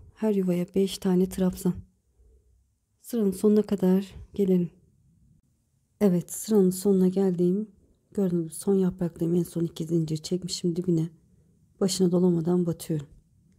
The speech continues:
Burada bir zincir çekiyorum. Bir sonraki yaprakların yuvasını da beyaz rengimle yapacağım.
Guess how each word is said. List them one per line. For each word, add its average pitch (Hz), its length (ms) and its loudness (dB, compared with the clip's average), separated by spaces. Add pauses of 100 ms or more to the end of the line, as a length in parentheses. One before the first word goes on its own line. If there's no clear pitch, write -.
(600)
Burada 196 340 -2
bir 220 140 2
zincir 180 360 2
çekiyorum. 214 680 -2 (340)
Bir 269 60 0
sonraki 185 720 0 (540)
yaprakların 185 560 0
yuvasını 185 420 2
da 180 140 0
beyaz 175 300 2
rengimle 175 340 2
yapacağım. 190 540 -2